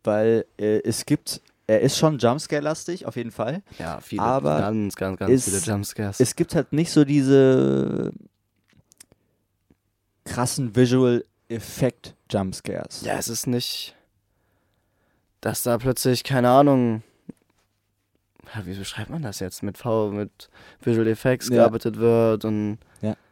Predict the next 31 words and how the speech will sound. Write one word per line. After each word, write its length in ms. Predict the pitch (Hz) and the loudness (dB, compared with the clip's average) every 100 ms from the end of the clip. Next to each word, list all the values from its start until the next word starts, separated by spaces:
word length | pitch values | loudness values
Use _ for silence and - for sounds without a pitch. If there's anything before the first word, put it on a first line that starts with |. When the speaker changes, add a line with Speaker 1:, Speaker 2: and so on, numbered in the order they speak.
| _ - | _ -8
Speaker 2:
halt 140 | 104 | -2
all 120 | 98 | 0
diesen 380 | 110 107 110 104 | 0 0 0 -2
abgespaceden 680 | 104 - 117 - 107 - 107 | -4 -4 -6 -2 -2 -2 -6
Shit, 260 | - 107 | -6 -4
den 160 | 104 101 | -2 -2
wir 340 | 98 98 92 | -2 -2 -2
jetzt 240 | 90 101 - | -2 -6 -6
immer 200 | 95 90 | -6 -6
kennen. 300 | - 92 92 | -6 -6 -4
Speaker 1:
Ganz 220 | 113 104 | -2 -2
genau. 360 | - 101 95 - _ - 107 92 - | -2 -2 -4 -8 _ -12 -12 -12 -10
Wa-, 200 | 104 120 | -6 -2
wa-, 140 | 123 120 | 0 4
was 200 | 131 - | 2 2
der 100 | 165 | -2
Film 240 | - 156 | 0 0
halt 160 | 135 - | -2 -2
toll 200 | 120 139 | 0 0
macht, 320 | 156 143 - | -2 -4 -8
ist 500 | - 127 123 - - _ _ - | -6 -4 -4 -8 -14 _ _ -8
halt, 280 | 107 110 - | -2 -2 -4
er 120 | 107 | -6
fesselt. 540 | - 113 - 95 90 _ _ _ | -2 -4 -2 -6 -6 _ _ _
Ja. 100 | - | -6
Speaker 2:
Ja. 160 | 92 - - 117 | -6 -8 -18 -6
Speaker 1:
Also, 220 | 110 104 | -2 0
äh, 360 | 110 90 - 107 101 | 0 -4 -6 -6 -4
er 140 | 113 107 | -2 -2
hat 160 | 123 | -2
schon 380 | 151 135 107 | -2 -4 -6